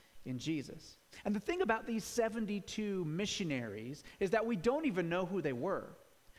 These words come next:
We don't know their ages, their gender, their education,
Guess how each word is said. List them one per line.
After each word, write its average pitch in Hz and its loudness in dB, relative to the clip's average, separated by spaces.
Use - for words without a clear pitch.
We 185 4
don't 190 4
know 156 4
their 135 0
ages, 233 0
their 135 2
gender, 220 2
their 160 2
education, 202 -2